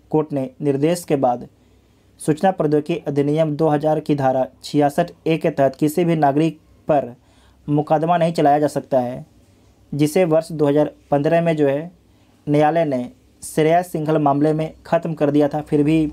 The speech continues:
जो आपके कुछ राज्य सरकार हैं मुकदमा चला रही थी, तो सुप्रीम कोर्ट के द्वारा आदेश दिया गया कि अब मुकदमा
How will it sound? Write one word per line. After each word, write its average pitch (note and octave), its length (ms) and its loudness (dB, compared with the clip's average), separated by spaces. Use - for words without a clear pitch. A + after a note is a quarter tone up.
जो C#3 540 0
आपके C#3 300 0
कुछ D3+ 260 -4
राज्य D3 260 0
सरकार C#3 360 -2
हैं D3 180 -4
मुकदमा C#3+ 380 -2
चला D3 220 2
रही D3+ 160 0
थी, F#3 200 -12
तो C#3+ 100 -8
सुप्रीम E3+ 340 -2
कोर्ट D#3+ 220 -2
के E3+ 80 -2
द्वारा D#3 240 2
आदेश D3+ 340 -2
दिया D#3 220 0
गया D3 160 2
कि D3+ 160 -4
अब - 200 -2
मुकदमा D3 540 -2